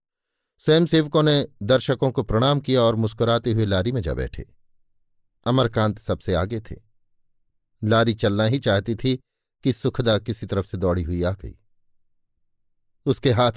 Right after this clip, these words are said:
में एक पुष्पमाला थी। लारी का द्वार खुला था। उसने ऊपर चढ़कर वो अमरकांत के गले में डाल दी। आंखों से स्नेह और गर्व की दो बूंदें टपक पड़ी। लारी चली गई।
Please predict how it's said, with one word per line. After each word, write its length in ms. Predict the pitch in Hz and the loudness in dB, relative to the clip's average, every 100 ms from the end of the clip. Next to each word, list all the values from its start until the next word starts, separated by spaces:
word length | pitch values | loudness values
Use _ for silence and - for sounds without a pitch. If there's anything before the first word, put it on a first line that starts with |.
| - | -2
में 80 | 113 | -4
एक 140 | 98 | -2
पुष्पमाला 580 | 113 - 101 90 101 131 | -8 -6 -4 -2 -2 -4
थी। 260 | - - _ _ _ _ _ _ _ - | -8 -20 _ _ _ _ _ _ _ -6
लारी 300 | 98 110 113 | 2 2 2
का 120 | 110 95 | 2 0
द्वार 260 | 92 87 | 2 0
खुला 300 | - 113 113 | -2 -4 -4
था। 280 | - - _ _ _ _ _ _ _ _ _ _ 151 | -6 -16 _ _ _ _ _ _ _ _ _ _ -2
उसने 260 | 143 175 | 2 4
ऊपर 260 | 160 151 143 | 4 4 2
चढ़कर 380 | 143 123 143 135 | 2 2 2 4
वो 100 | 127 | 4
अमरकांत 500 | 123 117 120 117 - | 2 0 0 -2 -2
के 140 | 101 | -4
गले 260 | 98 98 127 | -2 -2 -2
में 120 | 92 | -4
डाल 180 | 64 53 | -6 -8
दी। 200 | 62 - _ _ _ _ _ _ _ _ _ _ _ _ _ - | -14 -16 _ _ _ _ _ _ _ _ _ _ _ _ _ -4
आंखों 280 | 113 120 127 | -2 0 -2
से 180 | 120 113 | -2 -4
स्नेह 300 | - 123 113 | -2 0 2
और 140 | 113 | 0
गर्व 300 | 107 110 104 | 2 0 0
की 120 | 104 98 | -2 -2
दो 140 | 95 | -2
बूंदें 300 | 85 95 110 | -2 -4 -4
टपक 280 | 104 - - | -6 -10 -10
पड़ी। 280 | - - - _ _ _ _ _ _ _ _ _ _ _ _ _ _ _ _ _ 95 | -12 -12 -14 _ _ _ _ _ _ _ _ _ _ _ _ _ _ _ _ _ -4
लारी 320 | 98 101 90 | 0 0 0
चली 300 | - 87 101 | -6 -6 -6
गई। 160 | - | -8